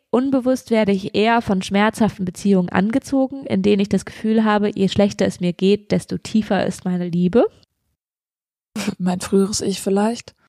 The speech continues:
Speaker 1: Ja. <laughs> D, <laughs> ich habe fixe Vorstellungen, wie ich mich selbst und andere sich in einer Beziehung verhalten sollten und bin frustriert, wenn Menschen dem Bild in meinem Kopf nicht entsprechen.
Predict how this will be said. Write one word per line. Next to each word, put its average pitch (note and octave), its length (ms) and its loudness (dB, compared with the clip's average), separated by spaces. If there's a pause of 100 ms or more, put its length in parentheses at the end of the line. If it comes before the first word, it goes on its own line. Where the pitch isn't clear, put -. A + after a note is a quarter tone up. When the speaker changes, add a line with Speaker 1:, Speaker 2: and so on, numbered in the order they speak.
(800)
Speaker 1:
Ja. G#3+ 260 2
<laughs> C#4+ 640 2
D, B3+ 340 2 (640)
<laughs> C4+ 80 2 (840)
ich - 180 0
habe G#3+ 120 4 (120)
fixe C#4+ 360 0
Vorstellungen, C4+ 680 0
wie G#3+ 100 0
ich G3 140 -6
mich G3 140 -6
selbst G#3 400 0
und G3 180 0
andere G#3+ 360 2
sich G3 220 0
in F#3 100 -4
einer F#3 200 2
Beziehung F3+ 440 -2
verhalten F#3 480 -2
sollten C4 400 -2 (400)
und G3+ 180 0
bin A3 180 0
frustriert, - 720 0
wenn F#3+ 140 2
Menschen F#3 360 0
dem F3 180 2
Bild F#3 240 4
in F3+ 120 -4
meinem E3+ 260 0
Kopf - 320 -4
nicht F3 220 -4
entsprechen. F3 560 -8